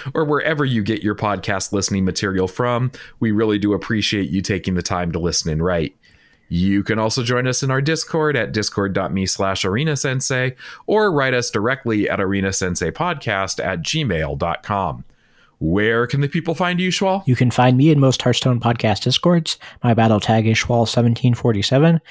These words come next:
Speaker 2: and I rarely stream at twitch dot T V slash Schwally. Where can people find you, Sensei?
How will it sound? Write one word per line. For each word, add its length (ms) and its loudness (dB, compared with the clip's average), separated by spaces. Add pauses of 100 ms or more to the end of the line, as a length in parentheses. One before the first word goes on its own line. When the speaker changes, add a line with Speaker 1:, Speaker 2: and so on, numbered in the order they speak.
(200)
Speaker 2:
and 100 4
I 80 4
rarely 300 4
stream 280 4
at 120 2
twitch 240 2
dot 160 2
T 120 2
V 160 6
slash 400 0
Schwally. 360 -2 (420)
Where 140 2
can 140 4
people 260 4
find 280 2
you, 140 6
Sensei? 460 -2